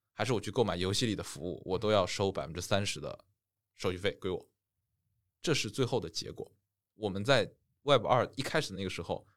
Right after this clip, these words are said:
大家觉得是个，比如说这些互联网巨头，那时候还不是巨头，做了这些东西，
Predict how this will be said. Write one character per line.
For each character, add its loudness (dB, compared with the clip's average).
大 -2
家 4
觉 -2
得 4
是 -2
个， -2
比 -20
如 -18
说 -2
这 -4
些 -2
互 -6
联 0
网 -2
巨 -4
头， -4
那 -4
时 -8
候 -6
还 -8
不 -12
是 -12
巨 -20
头， -16
做 -8
了 -8
这 -10
些 -2
东 -4
西， -8